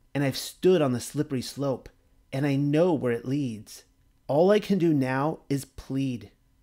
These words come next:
They have mostly fallen on deaf ears. Here at the Unexpected Cosmology,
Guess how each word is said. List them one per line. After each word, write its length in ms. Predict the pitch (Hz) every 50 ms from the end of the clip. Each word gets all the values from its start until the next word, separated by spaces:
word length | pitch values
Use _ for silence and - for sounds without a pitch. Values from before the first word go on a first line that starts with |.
| _ _
They 180 | 131 127 147 156
have 180 | 170 165 120
mostly 400 | 143 147 156 156 151 - 135 127
fallen 460 | 123 - - 135 135 139 123 117 104
on 160 | 104 104 107 101
deaf 260 | - 120 113 - -
ears. 440 | 123 120 110 101 95 95 - - - _ _ _ _ _ _ _ _ _ _ _ _ _
Here 340 | - - - 202 220 240 247
at 160 | 196 180 -
the 160 | 175 165 -
Unexpected 600 | 151 156 165 - - - - 147 135 - 127 120
Cosmology, 920 | - - 131 127 107 117 120 117 120 120 117 98 - 110 104 95 -